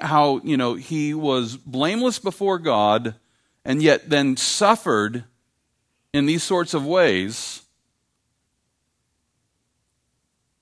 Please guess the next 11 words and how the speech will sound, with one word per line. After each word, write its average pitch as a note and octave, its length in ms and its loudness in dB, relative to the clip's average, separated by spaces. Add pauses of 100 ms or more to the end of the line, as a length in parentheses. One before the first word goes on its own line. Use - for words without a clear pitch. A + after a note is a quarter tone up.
(200)
that D3+ 180 0
this, G3 220 0
this F3+ 300 -2
would G3 160 0
eventually F3 760 0
be D3+ 160 -6
something D#3 400 -4
that C#3+ 160 4
encourages C#3+ 840 -2
the B2 100 -4
hearts A2 640 -4